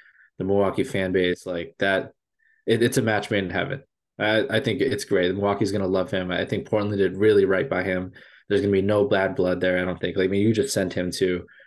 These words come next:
um, not, not only, uh, a championship contender, but also a guy who really, really has been wanting to play with, with Lillard. So,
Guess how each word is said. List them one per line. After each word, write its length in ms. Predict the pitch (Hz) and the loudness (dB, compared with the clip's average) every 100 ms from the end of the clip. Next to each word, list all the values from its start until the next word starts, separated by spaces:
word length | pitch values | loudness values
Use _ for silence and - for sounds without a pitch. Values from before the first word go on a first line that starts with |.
| - _ | -20 _
um, 480 | 95 98 90 87 87 _ _ _ _ - | -4 -2 -2 -6 -20 _ _ _ _ -10
not, 180 | 101 104 | -4 -2
not 200 | 107 104 | 0 2
only, 520 | 101 98 95 92 90 | 2 2 0 0 0
uh, 280 | 80 92 85 | 0 0 -2
a 40 | |
championship 560 | 90 - 104 101 - 101 | -2 -2 -2 0 0 -2
contender, 460 | 101 95 107 101 90 | -2 -4 0 0 2
but 140 | 107 | 2
also 240 | 117 120 | 2 2
a 60 | 95 | 2
guy 280 | 104 107 101 | 2 0 2
who 160 | 98 | 2
really, 420 | 95 98 95 92 - - _ | 4 4 4 0 -8 -20 _
really 180 | 104 107 | 2 6
has 80 | 98 | 4
been 180 | 101 92 | 2 -2
wanting 260 | 92 92 | -2 -2
to 80 | - | -4
play 300 | - 95 87 | -4 -2 0
with, 220 | 90 - - | -2 -4 -8
with 260 | 92 92 - | -4 -4 -2
Lillard. 400 | 95 92 90 85 | 0 0 -2 -2
So, 300 | 98 92 | 0 0